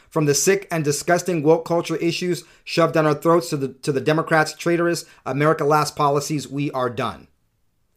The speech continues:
Now, of course, this comes as no surprise. Her tired of America's last policies the day that Joe Biden goes to Ukraine to shill for Zelensky.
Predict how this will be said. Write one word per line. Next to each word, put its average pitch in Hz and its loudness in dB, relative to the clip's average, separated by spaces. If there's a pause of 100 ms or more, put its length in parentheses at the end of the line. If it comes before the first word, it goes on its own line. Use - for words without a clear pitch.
(440)
Now, 139 4
of 139 2
course, 165 4
this 165 0
comes 147 0 (160)
as 139 -2
no 151 2
surprise. 151 2 (560)
Her 147 2
tired 151 4
of 139 -2
America's 139 0
last 135 0
policies 160 0
the 135 0
day 143 4
that 135 0
Joe 131 2
Biden 131 0
goes 185 4
to 190 -4
Ukraine 160 -2 (1080)
to 147 2
shill 143 4
for 135 4
Zelensky. 135 -2